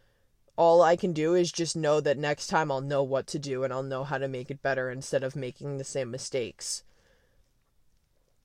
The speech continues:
Um, I don't know what else to talk about. I have so much to talk about, but, like, I don't know how to even start.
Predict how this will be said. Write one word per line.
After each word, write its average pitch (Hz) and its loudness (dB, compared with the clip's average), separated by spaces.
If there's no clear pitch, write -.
Um, 147 -2
I 175 0
don't 220 2
know 226 0
what 214 0
else 208 -4
to 165 -8
talk 156 -6
about. 131 -10
I 160 -2
have 190 4
so 220 2
much 180 0
to 151 -6
talk 151 -4
about, 135 -4
but, 139 0
like, 139 -2
I 143 -2
don't 147 -2
know 143 -2
how 139 -4
to 139 -4
even 135 -8
start. 123 -8